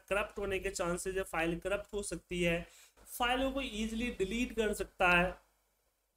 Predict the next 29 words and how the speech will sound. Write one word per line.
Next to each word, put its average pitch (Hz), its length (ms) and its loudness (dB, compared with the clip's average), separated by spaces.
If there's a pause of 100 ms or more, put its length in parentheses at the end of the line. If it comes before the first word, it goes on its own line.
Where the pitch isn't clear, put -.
(420)
तो 151 160 -6
ये 262 260 2 (140)
बहुत 202 260 6
सारी 196 280 4
problems 185 560 2
है, 196 180 0 (260)
इसलिए 269 320 2
हम 262 160 2
इसको 226 300 0
एक 202 240 0 (360)
डेटाबेस 185 500 6
की 190 120 0
तरह 190 200 2 (100)
ट्रीट 165 280 6
नहीं 143 180 4
कर 113 140 0
सकते। - 320 -14 (760)
तो 330 320 4 (560)
अगर 262 140 8
हम 320 160 12
इसको 320 180 10 (140)
database 302 580 8
नहीं 220 240 10
बना 139 300 10
सकते 123 420 -4 (540)
तो 269 60 4
आखिर 160 760 6 (240)
इसमें 269 280 6
हम 294 80 8